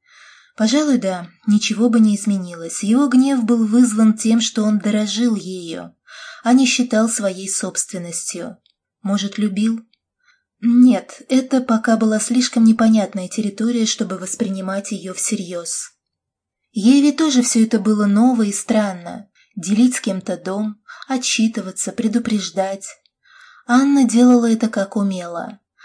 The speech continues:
Она и правда оставила ему записку с пояснениями. Но, судя по времени звонка и возмущению в его голосе, он нашёл записку не сразу и успел испугаться. Зря он так. Ну кто её похитит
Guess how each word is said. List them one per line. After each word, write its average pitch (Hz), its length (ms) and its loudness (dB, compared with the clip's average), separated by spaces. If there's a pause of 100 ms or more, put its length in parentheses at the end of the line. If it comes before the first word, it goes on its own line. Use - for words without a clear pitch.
(180)
Она 262 260 4
и 277 40 0
правда 277 360 2
оставила 214 440 0
ему 202 200 0
записку 196 520 -4
с - 80 -4
пояснениями. 180 1040 -6 (360)
Но, 214 140 2
судя 214 280 2
по 208 140 2
времени 214 420 4
звонка 196 640 0
и 220 60 2
возмущению 208 720 2
в - 20 -8
его 196 300 -4
голосе, 233 640 -2 (340)
он 311 200 -2
нашёл 285 360 0
записку 247 480 2
не 214 140 4
сразу 220 480 -2
и 226 60 2
успел 202 400 -2
испугаться. 196 840 -6 (500)
Зря 226 340 2
он 180 120 -2
так. 175 380 -10 (300)
Ну 254 120 4
кто 285 140 -4
её 233 260 2
похитит 202 560 -4